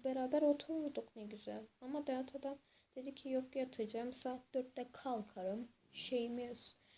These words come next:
namazımı kılarım. Yeniden yatarım." Yani bir insan bu kadar da uykuyu sevmez ya. Lafa gelince de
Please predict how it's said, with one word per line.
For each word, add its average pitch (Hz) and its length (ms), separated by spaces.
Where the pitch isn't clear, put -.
namazımı 233 500
kılarım. 196 480
Yeniden 226 400
yatarım." 226 500
Yani 226 300
bir 277 60
insan 262 320
bu 254 80
kadar 233 340
da 226 60
uykuyu 220 320
sevmez 214 580
ya. 226 100
Lafa 240 280
gelince 240 540
de 247 160